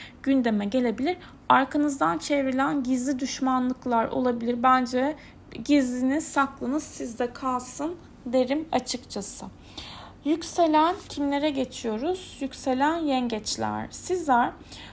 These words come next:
arkadaşlık alanınızdan deneyimliyorsunuz. Bazı grup ve çevrelerle tartışırken bulabilirsiniz kendinizi. Ee, sosyal ortamlarda ama bu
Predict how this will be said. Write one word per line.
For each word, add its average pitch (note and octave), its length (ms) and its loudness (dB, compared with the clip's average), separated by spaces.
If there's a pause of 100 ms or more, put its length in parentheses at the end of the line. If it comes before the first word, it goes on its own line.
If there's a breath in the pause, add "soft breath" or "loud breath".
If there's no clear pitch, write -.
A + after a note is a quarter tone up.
(140 loud breath)
arkadaşlık D#4 680 2
alanınızdan G#3+ 680 0
deneyimliyorsunuz. G3 840 -2
Bazı D4+ 320 6
grup D4 320 -2
ve C#4 100 -2
çevrelerle C#4 600 2
tartışırken - 840 -2
bulabilirsiniz B3 840 -4
kendinizi. C4+ 800 0 (440 loud breath)
Ee, A#3+ 720 2
sosyal D4 360 2
ortamlarda C#4+ 840 6
ama D4+ 380 6 (120)
bu B3 220 0